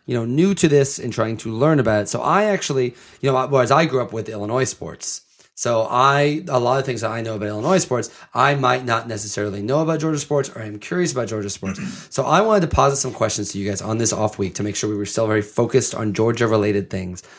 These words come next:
To answer some of the questions that I have about Georgia, maybe we have some debate, uh, discussion generally about what these things mean. It's always good to be reminded why, like, one of the main questions I had, for example, was looking at every other team in the S E C, we'll kind of start off with this,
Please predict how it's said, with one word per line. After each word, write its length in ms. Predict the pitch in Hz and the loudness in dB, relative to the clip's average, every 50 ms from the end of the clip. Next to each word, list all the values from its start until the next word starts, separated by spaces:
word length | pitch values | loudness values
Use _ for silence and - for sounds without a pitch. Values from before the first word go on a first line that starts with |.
| - - _ _ - | -20 -20 _ _ 0
To 160 | - 131 127 | 2 2 4
answer 240 | 139 143 156 156 160 | 4 4 4 4 4
some 160 | 151 170 156 | 2 2 2
of 40 | 143 | 2
the 40 | 135 | 4
questions 260 | 139 131 117 123 113 | 4 2 2 2 0
that 180 | 104 113 113 - | -2 -2 -2 0
I 200 | 117 131 143 151 | 2 4 4 6
have 180 | 147 151 143 131 | 6 4 4 4
about 180 | 131 127 120 | 2 2 2
Georgia, 460 | 110 123 117 117 117 113 117 113 113 - - - - | 2 0 0 0 2 2 2 0 0 -2 -10 -10 -8
maybe 160 | 110 107 110 | -8 -4 -2
we 40 | 107 | -2
have 120 | 104 101 | -2 -2
some 140 | 101 107 104 | -4 -8 -6
debate, 520 | 104 104 98 104 123 127 131 127 123 - - 123 120 - | -6 -6 0 2 4 4 4 2 0 -6 -8 -8 -8 -4
uh, 140 | 120 117 110 | -2 -2 -2
discussion 580 | 98 104 98 - - 120 113 - 113 110 110 | -2 -2 -4 0 0 0 0 0 -4 -4 -4
generally 440 | 98 110 113 123 120 117 110 110 107 | -2 -2 0 0 0 2 2 0 0
about 320 | 104 95 107 104 101 - - - - - - - | 2 2 2 2 2 0 -4 -16 -20 -20 -12 -2
what 220 | 113 117 113 - | -2 -2 -2 -2
these 160 | 117 107 - | -4 -6 -6
things 280 | - 123 120 117 104 120 | -4 -4 -6 -4 -2 0
mean. 240 | 156 175 175 170 160 | 2 2 4 4 4
It's 120 | 139 156 | 4 6
always 180 | 170 185 175 151 | 6 6 4 4
good 180 | 123 151 156 | 2 2 2
to 60 | 147 | 4
be 100 | 139 143 | 4 2
reminded 560 | 135 127 120 117 117 120 120 117 113 113 113 - - _ _ - - _ | 2 0 0 0 0 -2 -2 -2 -4 -8 -8 -12 -20 _ _ -20 -20 _
why, 420 | - 107 104 113 117 117 117 120 | -8 -2 2 4 4 4 4 4
like, 300 | 127 123 123 120 - - _ _ - | 2 2 2 2 0 -8 _ _ -6
one 180 | 135 131 143 | 0 2 4
of 80 | 151 156 | 4 4
the 60 | 151 | 4
main 160 | 139 135 135 | 2 2 0
questions 280 | 123 120 110 104 110 107 | 0 0 -2 0 0 0
I 100 | 117 113 | 0 2
had, 320 | 127 165 170 147 123 104 | 4 4 4 2 0 -2
for 60 | - 110 | -2 -4
example, 440 | 104 95 107 101 98 87 104 107 | -4 -4 -4 -6 -4 -2 -4 -2
was 420 | 98 98 95 95 92 92 90 - - - _ _ _ _ _ - | -2 -2 -4 -4 -6 -6 -8 -10 -14 -18 _ _ _ _ _ -20
looking 460 | - - 196 180 170 180 170 175 170 151 | -16 -10 -2 2 2 2 4 4 2 2
at 60 | 139 | 4
every 220 | 139 147 143 156 | 4 4 6 6
other 140 | 160 147 143 | 6 6 4
team 160 | - 135 123 | 2 2 0
in 40 | 113 | 2
the 80 | 110 104 | 0 -2
S 140 | 104 - | -4 -6
E 20 | 104 | -6
C, 100 | 92 104 | -6 -4
we'll 100 | 95 101 | -4 -2
kind 120 | - 120 110 | 0 0 0
of 60 | 101 | 0
start 280 | - - 107 101 98 | 0 0 0 0 2
off 160 | 95 92 - - | 0 -2 -4 -8
with 100 | 90 - | -10 -10
this, 240 | 85 87 - - | -10 -12 -12 -12